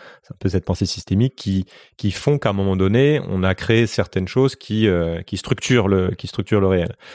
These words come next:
Et que tout part d'une vision de l'autre, d'une vision des races, d'une vision de, de, de la femme, d'une vision de,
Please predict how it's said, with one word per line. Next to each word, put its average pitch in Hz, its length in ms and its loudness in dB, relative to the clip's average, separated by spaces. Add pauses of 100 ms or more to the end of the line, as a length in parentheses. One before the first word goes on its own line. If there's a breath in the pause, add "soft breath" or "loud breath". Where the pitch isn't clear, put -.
(320 loud breath)
Et 95 100 -4
que - 120 -4
tout 95 160 -4
part 113 240 0
d'une 101 220 0
vision 98 340 0
de 92 80 2
l'autre, 113 340 2
d'une 90 220 0
vision 92 400 -2
des 87 100 0
races, 110 320 0
d'une 98 200 0
vision 92 440 -4
de, 87 500 -4
de, 87 280 -6
de 87 120 -4
la 85 120 0
femme, 127 380 0
d'une 92 180 -6
vision 95 400 -2
de, 90 260 0